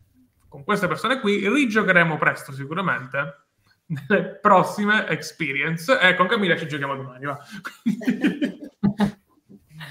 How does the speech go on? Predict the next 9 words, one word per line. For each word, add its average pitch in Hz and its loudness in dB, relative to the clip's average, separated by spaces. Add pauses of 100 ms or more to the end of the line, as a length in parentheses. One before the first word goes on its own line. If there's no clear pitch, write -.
Se - 6
avete 202 4 (500)
qualcosa 185 2
da 202 2
comunicare 175 -4
oltre 151 -2
queste 202 -10
cose, 277 0 (560)
Andrea? 214 0